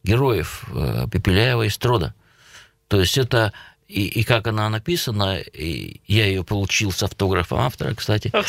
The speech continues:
Speaker 2: ты, вам
Speaker 1: Да,
Speaker 2: повезло.
Speaker 1: так, так, мы зашли с ним в, в ки-, э, в книжный магазин, и я купил эту книгу, он тоже расписался,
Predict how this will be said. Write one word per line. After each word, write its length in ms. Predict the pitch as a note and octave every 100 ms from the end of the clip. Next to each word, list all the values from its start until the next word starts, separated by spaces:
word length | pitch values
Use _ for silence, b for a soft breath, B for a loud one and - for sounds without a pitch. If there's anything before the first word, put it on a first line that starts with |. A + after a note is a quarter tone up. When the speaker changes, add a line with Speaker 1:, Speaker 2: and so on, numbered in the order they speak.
| -
Speaker 2:
ты, 220 | G#3 D3 -
вам 120 | F#3+ F#3+
Speaker 1:
Да, 60 | G3
Speaker 2:
повезло. 360 | G3 - E3+ D#3+
Speaker 1:
так, 240 | E3+ -
так, 220 | - F#2 - - - -
мы 140 | B2
зашли 300 | A2 A2 A#2 G#2+
с 100 | -
ним 120 | F#2+
в, 100 | -
в 340 | - F2 - -
ки-, 160 | - F2+
э, 280 | G2 F#2 F2+
в 260 | F#2 F#2 F#2
книжный 380 | G2+ F#2+ G#2
магазин, 460 | A2 A2 C3 D#3+ D3
и 40 | F#2+
я 320 | E2 A2 A#2
купил 380 | C3 A2+ A#2+ G#2+
эту 160 | A#2+
книгу, 260 | C#3 D3+ B2
он 120 | G#2+
тоже 240 | F#2+ F#2+ F#2
расписался, 600 | F2+ E2+ - D3 -